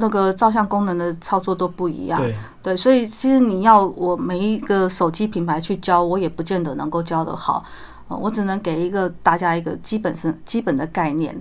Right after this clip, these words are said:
Speaker 1: 这样子。
Speaker 2: 嗯，嗯，嗯。
Speaker 1: 对。
Speaker 2: 最后跟我们讲一下这半年，其实，呃，
Speaker 1: 嗯。
Speaker 2: 大家蛮多都被疫情影响，所以你算是在疫情这个刚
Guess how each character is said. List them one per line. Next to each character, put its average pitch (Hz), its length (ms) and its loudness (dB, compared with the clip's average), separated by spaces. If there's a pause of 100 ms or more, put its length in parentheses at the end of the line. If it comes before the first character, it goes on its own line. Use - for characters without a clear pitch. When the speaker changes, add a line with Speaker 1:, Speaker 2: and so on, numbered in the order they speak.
(140)
Speaker 1:
这 - 100 -8
样 139 200 -2
子。 117 180 -4
Speaker 2:
嗯， 117 120 -6 (240)
嗯， 127 80 -10
嗯。 120 40 -10 (220)
Speaker 1:
对。 - 120 -6 (500)
Speaker 2:
最 233 120 0
后 233 80 2
跟 233 120 2
我 226 40 4
们 170 100 6
讲 131 160 2
一 131 40 -4
下 170 160 2
这 170 100 -4
半 160 220 -2
年， 120 160 0
其 123 140 -6
实， 139 360 -6
呃， 131 80 -6 (160)
Speaker 1:
嗯。 113 100 -2
Speaker 2:
大 170 140 0
家 165 280 2 (300)
蛮 135 220 -4
多 151 160 0
都 147 100 0
被 147 160 2
疫 135 140 -6
情 117 200 -4
影 110 180 -4
响， 120 180 -4
所 156 140 -2
以 185 40 -2
你 135 120 2
算 165 220 4
是 160 100 2
在 165 160 2
疫 165 120 2
情 123 480 -2
这 156 100 -6
个 147 180 -4
刚 160 420 4